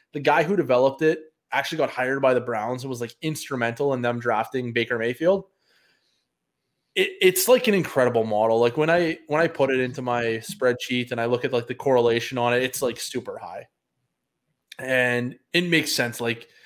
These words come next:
<laughs> when, when you go back and look at, like, the old guys, it's got, like, Aaron Rodgers and, like, Ben Roethlisberger and Eli Manning and, uh, uh, Phillip Rivers are, like, the top dogs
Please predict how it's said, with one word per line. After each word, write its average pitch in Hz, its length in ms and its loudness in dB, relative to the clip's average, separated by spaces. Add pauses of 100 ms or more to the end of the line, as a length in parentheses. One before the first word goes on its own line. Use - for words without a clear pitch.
(160)
<laughs> - 320 -20
when, - 440 -2 (140)
when 156 160 2
you 202 120 4
go 185 160 6
back 131 320 2
and 135 100 0
look 123 160 -2
at, 151 60 -6
like, 120 160 -4
the 143 180 -10
old 123 280 -4
guys, 139 580 0 (560)
it's 143 200 -2
got, 160 180 4
like, 127 280 0
Aaron 127 320 2
Rodgers 117 600 0
and, 117 80 -10
like, 107 200 -8
Ben 127 160 0
Roethlisberger 117 920 0
and 160 140 -6
Eli 143 240 2
Manning 117 540 -2
and, 107 400 -6
uh, 104 460 -2 (1160)
uh, - 240 -14 (1600)
Phillip 156 320 4
Rivers 139 340 4
are, 143 60 4
like, 131 200 0
the 131 100 -2
top 127 520 -2
dogs 110 580 -2